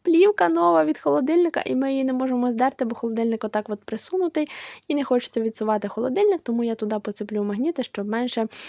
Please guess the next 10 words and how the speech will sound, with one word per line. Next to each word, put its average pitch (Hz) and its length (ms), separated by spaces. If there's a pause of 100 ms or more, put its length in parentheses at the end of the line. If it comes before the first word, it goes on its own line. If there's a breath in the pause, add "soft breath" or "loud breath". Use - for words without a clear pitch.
(280 loud breath)
м, 208 220
вони 208 480
царапали 202 760 (260)
ось 202 180
ця 202 180
от 196 140 (120)
лицьову, 220 920 (160)
е, 208 180
сторону 214 480
холодильника. 185 800